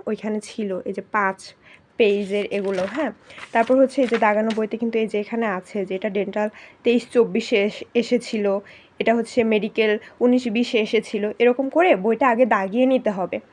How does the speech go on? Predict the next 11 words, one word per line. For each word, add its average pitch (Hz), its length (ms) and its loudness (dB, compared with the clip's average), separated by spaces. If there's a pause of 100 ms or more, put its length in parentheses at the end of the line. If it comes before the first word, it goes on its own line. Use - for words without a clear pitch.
(180)
যে 208 280 2 (160)
কোন 294 200 6
কোন 294 180 4
সালে 262 260 2
কোন 277 180 2 (200)
কোন 294 100 -2
কোয়েশ্চেনগুলো 254 460 0
এসেছিল। 190 500 -4 (380)
তখন 302 280 4
আমরা 311 280 6
ইজিলি 285 400 2